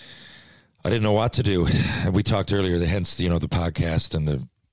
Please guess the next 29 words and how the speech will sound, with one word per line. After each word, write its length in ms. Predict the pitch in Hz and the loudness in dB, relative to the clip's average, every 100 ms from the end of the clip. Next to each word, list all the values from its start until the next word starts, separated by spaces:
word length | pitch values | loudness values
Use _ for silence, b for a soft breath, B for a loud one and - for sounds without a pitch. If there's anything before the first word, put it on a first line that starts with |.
| _ _ | _ _
next 260 | - 82 - | -6 -4 -4
book 240 | - 82 | -4 -4
and 100 | 82 | -2
all 100 | 80 82 | -2 -2
that 120 | 80 | -2
stuff. 260 | - 78 | -2 -2
But 100 | - | 0
at 80 | 85 | -2
the 60 | - | 0
time, 380 | - 92 95 85 | 0 0 0 0
I 20 | |
was 160 | 80 | -2
like, 180 | 80 78 | -4 -4
you 80 | - | -4
know, 80 | 82 | -2
"I 100 | 78 | -2
gotta 140 | 80 | -2
figure 340 | - - 82 80 | -2 -2 -2 -2
out 120 | 78 | 0
a 40 | |
way." 300 | 76 78 80 B B B B B B B - | -2 -2 -2 B B B B B B B -10
So 160 | - | -4
I 40 | 95 | -2
said, 180 | - | 0
"I'll 60 | 95 | 0
go 180 | 87 123 | 2 2
up 260 | 123 - _ _ _ _ _ - - _ | 2 -4 _ _ _ _ _ -20 -20 _
and, 240 | 90 87 82 | -4 -2 -2
uh, 520 | 80 78 76 76 65 | -2 -2 -2 -2 -4